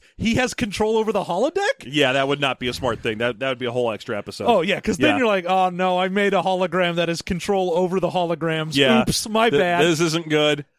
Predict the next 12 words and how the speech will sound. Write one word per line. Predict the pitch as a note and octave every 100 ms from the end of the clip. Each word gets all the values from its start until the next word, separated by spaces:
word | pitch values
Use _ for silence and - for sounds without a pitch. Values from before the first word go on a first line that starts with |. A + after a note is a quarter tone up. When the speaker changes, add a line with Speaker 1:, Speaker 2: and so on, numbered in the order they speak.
| _
Speaker 1:
<laughs> | C#4+ - - A4 - - G4+ D#4 _ _ _ _ - -
It'd | A3
be |
like | B3 G3+
making | E3 F#3 G#3 F3+
Mysterio | E3 - - E3+ E3+ D3+ D#3 D#3
in | D3+
your | D3+ D3+ D3
holodeck | D#3 D#3+ D3+ C3+ D3 C#3+
and | D3+
then | D3+
just | D3+